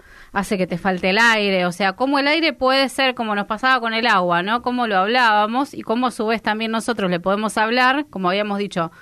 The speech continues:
a un vaso de agua, lo que sea, y lo que le digamos, o a una persona, y la energía que va a ir de un lado al otro con ese hálito, con esa vibración de aire que estamos emitiendo a través de nuestra voz, ¿no? No es lo mismo si yo le digo a alguien,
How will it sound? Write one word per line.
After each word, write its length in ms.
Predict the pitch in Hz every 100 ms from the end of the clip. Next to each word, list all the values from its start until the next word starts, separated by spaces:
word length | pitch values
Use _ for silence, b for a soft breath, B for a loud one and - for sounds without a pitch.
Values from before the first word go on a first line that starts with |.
| B
a 100 | - 185
un 80 |
vaso 260 | 190 190 202
de 140 | 190
agua, 360 | 202 202 190 185
lo 140 | 185
que 140 | 185 190
sea, 180 | - 233
y 60 |
lo 120 | 196
que 120 | 185 180
le 100 | 190
digamos, 400 | 202 254 254 - b b
o 100 | 202
a 40 | 170
una 240 | 220 254
persona, 640 | 202 185 - 269 220 254 294 B B B
y 80 | 208
la 140 | 185 180
energía 500 | 170 170 311 302 175
que 140 | 180
va 100 | 175
a 60 | 190
ir 280 | 226 254 254 b b b
de 120 | - 196
un 100 | 214
lado 220 | 226 233
al 140 | 208
otro 260 | 233 254 262
con 180 | 202 196
ese 320 | 202 208 -
hálito, 680 | 214 233 254 247 254 277 330
con 220 | 220 190
esa 640 | 208 - 214 190 170 165 175 180
vibración 580 | 196 190 190 175 214 214
de 80 | 208
aire 220 | 214 240
que 60 | 190
estamos 340 | 190 202 190
emitiendo 360 | 180 175 196 220
a 20 |
través 240 | 190 180 196
de 60 |
nuestra 300 | 180 - 165
voz, 220 | 214 240
¿no? 180 | 151 185
No 80 | 190
es 80 | 202
lo 120 | 196
mismo 280 | 202 214 208
si 80 | 190
yo 160 | 175 202
le 100 | 196
digo 240 | 190 196
a 60 | 196
alguien, 420 | 208 202 202